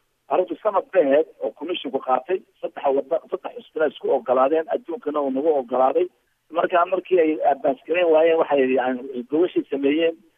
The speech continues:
Haddaa ku sameeyeen, waa compromise la isku yimaadaa, meel dhexo. Anigu lix bilood baan ku darnay. Marka, iyagu waxay ahayd in afar bilood ka soo kacaan. Meeshana dee madaxweyne ku-xigeen baa seexay iyo saddex xisbi baa seexay.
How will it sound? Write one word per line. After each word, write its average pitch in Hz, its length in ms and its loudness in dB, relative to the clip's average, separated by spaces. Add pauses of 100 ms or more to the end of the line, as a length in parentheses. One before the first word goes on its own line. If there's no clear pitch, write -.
(120)
Haddaa 185 220 -2
ku 190 140 -2
sameeyeen, 175 380 2
waa 170 180 4
compromise 156 580 -2
la 147 100 0
isku - 220 -8
yimaadaa, 135 480 0
meel 160 220 2
dhexo. - 280 -4 (400)
Anigu 214 180 0
lix - 180 -6
bilood 160 240 2
baan 165 180 -2
ku 180 100 -6
darnay. 170 420 -2 (460)
Marka, 180 160 0
iyagu 208 140 4
waxay 160 160 2
ahayd 160 120 2
in 180 100 -2
afar - 260 -2
bilood 156 280 -2
ka 156 80 -4
soo 135 160 -2
kacaan. 170 400 0 (320)
Meeshana 180 340 0
dee 175 140 2
madaxweyne 143 560 -2
ku-xigeen 160 340 -2
baa 127 140 -2
seexay 120 340 -2
iyo 139 100 2
saddex - 280 -8
xisbi - 160 -14
baa - 120 0
seexay. - 400 -6